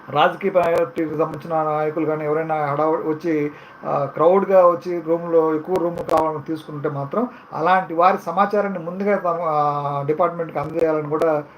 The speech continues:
వాళ్ళు ఆ మెమోలో పొందుపరచడం జరిగింది. అంటే రాష్ట్రంలో జరిగే ఈ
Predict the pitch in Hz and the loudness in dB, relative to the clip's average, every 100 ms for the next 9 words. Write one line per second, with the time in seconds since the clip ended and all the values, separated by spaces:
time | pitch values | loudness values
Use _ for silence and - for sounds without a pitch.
0 | - - 143 143 139 135 131 131 131 127 | -12 -4 -2 0 0 0 -2 -2 -4 -6
1 | 127 135 - 139 139 151 175 175 160 143 | -8 -10 -6 -4 -4 0 4 6 6 6
2 | 139 139 131 151 151 147 - 135 120 113 | 4 2 0 -4 -2 -2 -4 -8 -8 -8
3 | 110 - - - - - 160 208 196 226 | -14 -16 -20 -20 -20 -8 0 0 0 -4
4 | - - 160 175 220 - - 226 220 220 | -12 -8 2 4 4 0 -6 -4 -2 2
5 | 220 233 180 175 190 196 196 185 175 175 | 2 0 0 -2 0 -2 -2 -2 -4 -4